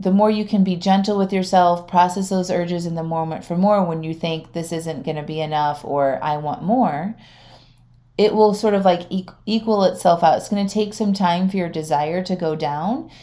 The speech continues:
You remember, your desire goes down when you don't respond to it,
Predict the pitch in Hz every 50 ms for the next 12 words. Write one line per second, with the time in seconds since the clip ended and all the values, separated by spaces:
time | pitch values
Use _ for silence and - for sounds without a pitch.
0 | - - - 185 185 185 190 185 185 185 180 175 170 165 170 165 165 190 185 196
1 | 220 247 247 233 190 180 170 156 160 156 156 - 208 220 233 220 190 165 160 156
2 | 156 160 - - - - 170 180 185 180 175 170 165 190 185 185 - - 156 147
3 | 147 - - - 160 156 156 156 156 147 - - - 87 85 78 - -